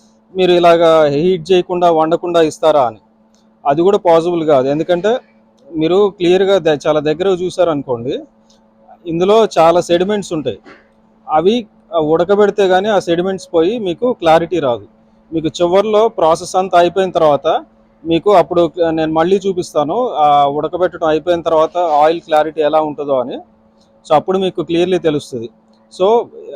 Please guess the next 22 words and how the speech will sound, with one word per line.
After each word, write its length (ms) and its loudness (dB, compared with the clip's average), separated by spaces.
ఇలాగ 480 4
ఉన్నప్పుడు 460 0
మీకు 320 -2
హెయిర్‌కి 460 0
కానీ 260 0
బాడీకి 380 2
కానీ 260 0
అప్లై 320 0
చేసుకుంటే, 560 -4
ఆ, 40 -2
మీకు 400 0
ఏదో 260 2
తగులుతున్నట్టుగా 760 0
అలా 120 2
అనిపిస్తుంది 420 -6
అనమాట. 260 -4
అంటే 160 -4
ఇది 120 -6
ప్యూర్ 300 -2
ఆయిల్ 260 2
లాగా 280 2
అనిపించదు. 460 -6